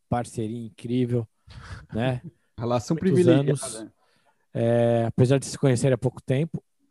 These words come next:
Speaker 1: é aí ficou vinte pontos pro Plínio, dez pro Cris, e no geral, cara, tá o Cris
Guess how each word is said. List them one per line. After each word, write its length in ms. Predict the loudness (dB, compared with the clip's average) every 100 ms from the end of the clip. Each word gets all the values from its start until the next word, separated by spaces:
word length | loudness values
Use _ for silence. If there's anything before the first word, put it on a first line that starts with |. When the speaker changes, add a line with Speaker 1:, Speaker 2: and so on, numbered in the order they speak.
| _
Speaker 1:
é 200 | 0 2
aí 440 | 2 2 4 2 -2 _ _
ficou 340 | -12 2 4 4
vinte 340 | 4 2 0
pontos 460 | 4 6 8 4 -2
pro 460 | 2 6 6 6 2
Plínio, 500 | 2 4 4 0 -2 _ _ _ _ _ _ _ _ _ _
dez 240 | -2 -2 -2
pro 220 | _ -4
Cris, 640 | -2 -4 -2 -8 -12 -18 -20 _
e 140 | -4
no 160 | -2 -2
geral, 440 | 0 2 2 -2
cara, 540 | -4 -6 -4 -6 -10 -16 _ _ _ _ _
tá 120 | -10
o 80 | -10 _
Cris 720 | 0 0 0 -4 -12 -18 -14